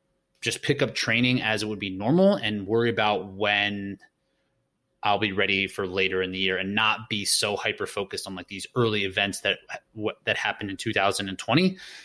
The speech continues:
because two thousand twenty-one, we're not, we're not quite sure when things are gonna roll around." And it also gave me the confidence that this twenty twenty structure and training of the season, like, went well,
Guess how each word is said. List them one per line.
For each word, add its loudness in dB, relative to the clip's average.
because 0
two 6
thousand 6
twenty-one, 4
we're 0
not, 0
we're -4
not -2
quite -2
sure -4
when -6
things -4
are -16
gonna -6
roll 0
around." 2
And 6
it 2
also 4
gave 2
me 0
the -2
confidence 2
that 0
this 0
twenty 2
twenty 0
structure -2
and -6
training -4
of -10
the -8
season, 2
like, -6
went -2
well, 2